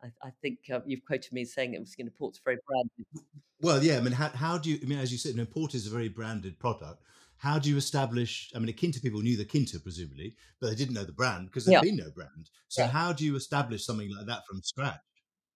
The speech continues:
Speaker 1: No, nobody knew us.
Speaker 2: Yeah.
Speaker 1: And I was very naive, you know, c-,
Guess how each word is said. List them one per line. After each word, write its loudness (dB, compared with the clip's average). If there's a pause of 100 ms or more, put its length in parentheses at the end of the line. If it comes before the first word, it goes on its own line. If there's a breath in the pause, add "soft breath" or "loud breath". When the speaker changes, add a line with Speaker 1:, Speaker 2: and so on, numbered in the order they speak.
(220)
Speaker 1:
No, 4 (140)
nobody 8
knew 8
us. 2
Speaker 2:
Yeah. -4
Speaker 1:
And 2
I 4
was 0
very 6
naive, 0
you -2
know, -2 (280)
c-, -16